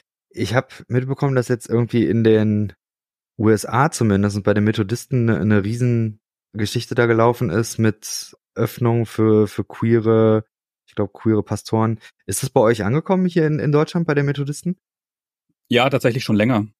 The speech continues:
Speaker 2: Also die, die E M K in Deutschland hat schon zweitausend, Ende zweitausendzweiundzwanzig quasi dieses,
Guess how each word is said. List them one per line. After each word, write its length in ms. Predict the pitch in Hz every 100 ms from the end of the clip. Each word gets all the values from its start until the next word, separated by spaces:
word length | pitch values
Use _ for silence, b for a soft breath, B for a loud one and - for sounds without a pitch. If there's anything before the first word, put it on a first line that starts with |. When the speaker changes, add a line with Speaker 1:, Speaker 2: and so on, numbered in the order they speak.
| _ _ -
Speaker 2:
Also 240 | 110 107
die, 560 | 95 101 101 98 101 -
die 440 | 104 104 - - -
E 60 |
M 100 | 110
K 160 | 110 117
in 60 | 117
Deutschland 320 | 117 - 117
hat 120 | 117
schon 180 | 117 107
zweitausend, 540 | 117 110 104 104 - _
Ende 200 | 117 117
zweitausendzweiundzwanzig 1200 | - 113 104 101 - 110 117 - 107 107 - 104
quasi 300 | - 104 98
dieses, 540 | 98 98 101 - -